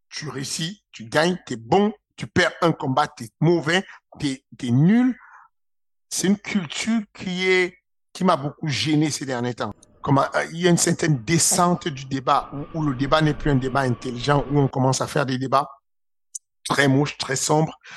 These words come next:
Pourquoi ? Parce que, euh, les personnes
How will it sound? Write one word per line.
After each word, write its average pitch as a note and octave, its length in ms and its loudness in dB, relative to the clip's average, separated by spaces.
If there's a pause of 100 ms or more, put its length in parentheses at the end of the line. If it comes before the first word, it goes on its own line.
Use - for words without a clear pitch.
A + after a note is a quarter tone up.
(340)
Pourquoi ? - 520 -2
Parce C3+ 240 0
que, D#3+ 340 0 (500)
euh, B2+ 240 2 (140)
les C#3 300 -2
personnes - 680 0